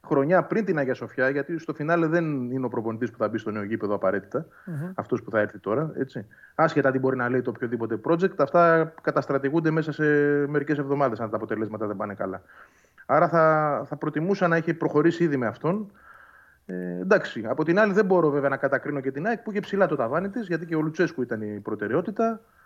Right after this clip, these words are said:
Speaker 1: δεν της έκατσε. Τώρα αν δεν της κάτσει και ο Ρεμπρόφ, πάει σε μια λογική κίνηση. Δεν είναι όμως ένας προπονητής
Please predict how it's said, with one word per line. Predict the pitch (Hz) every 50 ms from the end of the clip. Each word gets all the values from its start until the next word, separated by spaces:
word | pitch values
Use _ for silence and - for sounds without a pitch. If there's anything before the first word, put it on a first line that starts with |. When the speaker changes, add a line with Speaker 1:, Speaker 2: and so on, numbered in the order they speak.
| _ - -
Speaker 1:
δεν | 156 147
της | 131 110 -
έκατσε. | 180 175 - 107 - 247 240 233 _ _ _ _ _ _ _ _ _ _ _ _ _ _
Τώρα | - 196 190
αν | 185
δεν | 185 175
της | 170 -
κάτσει | 185 175 -
και | - 147
ο |
Ρεμπρόφ, | 139 147 151 175 226 247 - - -
πάει | - 240 214
σε | - -
μια | 196 226 220 214
λογική | 208 202 202 190 185 190
κίνηση. | 170 - 135 123 107 - - -
Δεν | 170 180 277 285 269
είναι | 247 208
όμως | 175 147 135
ένας | - 135 -
προπονητής | - 131 120 123 120 120 113 120 110 113